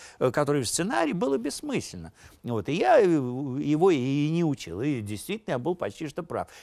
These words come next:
Но эта башка еще тогда работала хорошо. И, так сказать, он приносит новый текст, все, вот, совершенно вот такой, совершенно не такой, как в сценарии.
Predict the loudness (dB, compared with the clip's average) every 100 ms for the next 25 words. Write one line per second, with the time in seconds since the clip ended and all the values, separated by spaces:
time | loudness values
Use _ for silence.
0 | -2 0 2 2 2 0 -2 -2 -4 -4
1 | -4 -4 -4 -4 -4 -6 -8 -14 -12 -14
2 | -14 -20 -20 -20 -14 -2 -2 -2 -2 0
3 | 2 0 0 -2 -2 -2 -4 -6 -4 -2
4 | -4 -6 -6 -8 -10 -6 -6 -6 -4 4
5 | 4 4 0 -2 -2 -2 -2 -4 -4 -4
6 | -4 -4 -8 -6 -6 -8 -8 -12 -14 -4
7 | 0 0 0 -4 -4 -8 -10 -8 -6 -4
8 | -4